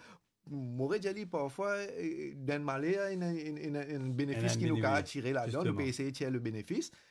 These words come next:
Speaker 1: et surtout pour les contribuables, parce qu'il est là à l'aise. Donc, sur la case,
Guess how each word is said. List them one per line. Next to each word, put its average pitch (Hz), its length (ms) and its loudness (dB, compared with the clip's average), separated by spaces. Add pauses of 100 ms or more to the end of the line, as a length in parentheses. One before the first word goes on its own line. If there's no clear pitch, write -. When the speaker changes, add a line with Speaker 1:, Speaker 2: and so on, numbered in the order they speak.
(120)
Speaker 1:
et 311 100 2
surtout 381 400 2
pour 339 120 4
les 285 100 0
contribuables, 143 640 -2
parce 127 180 -2
qu'il 151 120 0
est 160 60 2
là 240 180 -2
à 202 120 -2
l'aise. 117 400 -4 (340)
Donc, 135 100 -2
sur 202 120 0
la 240 100 2
case, 113 420 -4